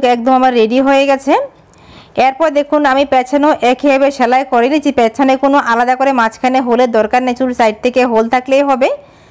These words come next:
তো সামনে পেছনে আমার একইভাবে এখানে তৈরি হয়ে গেছে। তো আমার পট্টির জন্য সে-, সেলাই করা হয়ে গেছে। গলাও দেখুন খুব সুন্দর করে এখানে গলার পট্টিও সেলাই করা হয়ে গেছে। তাহলে উপরের অংশ মোটামুটি সম্পূর্ণ ready হয়ে গেছে। তাহলে এবার আমাকে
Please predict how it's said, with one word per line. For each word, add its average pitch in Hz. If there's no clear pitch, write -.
তো 339
সামনে 247
পেছনে 302
আমার 226
একইভাবে 285
এখানে 262
তৈরি 226
হয়ে 262
গেছে। 269
তো 269
আমার 269
পট্টির 277
জন্য 294
সে-, 247
সেলাই 254
করা 269
হয়ে 240
গেছে। 269
গলাও 233
দেখুন 262
খুব 262
সুন্দর 233
করে 269
এখানে 262
গলার 226
পট্টিও 233
সেলাই 214
করা 240
হয়ে 226
গেছে। 269
তাহলে 320
উপরের 285
অংশ 320
মোটামুটি 262
সম্পূর্ণ 240
ready 202
হয়ে 262
গেছে। 269
তাহলে 220
এবার 233
আমাকে 226